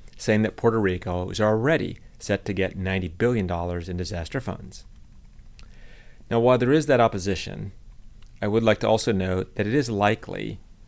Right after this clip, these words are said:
that the administration and the Senate will consider a supplemental appropriations bill at some point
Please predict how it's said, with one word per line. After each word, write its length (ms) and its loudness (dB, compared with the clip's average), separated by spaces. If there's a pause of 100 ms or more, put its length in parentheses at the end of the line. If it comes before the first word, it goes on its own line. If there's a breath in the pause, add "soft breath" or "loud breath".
(100)
that 140 -4
the 40 -6
administration 640 0
and 200 -2
the 60 -2
Senate 460 -2 (360 soft breath)
will 220 6
consider 560 0
a 140 -8
supplemental 580 0
appropriations 580 -4
bill 540 2 (380 soft breath)
at 160 -6
some 280 2
point 440 -2